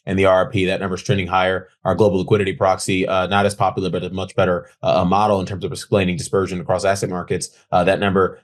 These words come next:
uh, is the Fed, uh, global central bank balance sheet plus global broad money supply plus global F X reserves minus gold.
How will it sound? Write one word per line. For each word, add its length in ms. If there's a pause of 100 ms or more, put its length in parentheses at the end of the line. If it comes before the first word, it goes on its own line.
uh, 60
is 160
the 260
Fed, 200
uh, 80
global 260
central 240
bank 160
balance 240
sheet 180
plus 200
global 240
broad 240
money 140
supply 540 (220)
plus 220
global 200
F 120
X 180
reserves 260
minus 240
gold. 400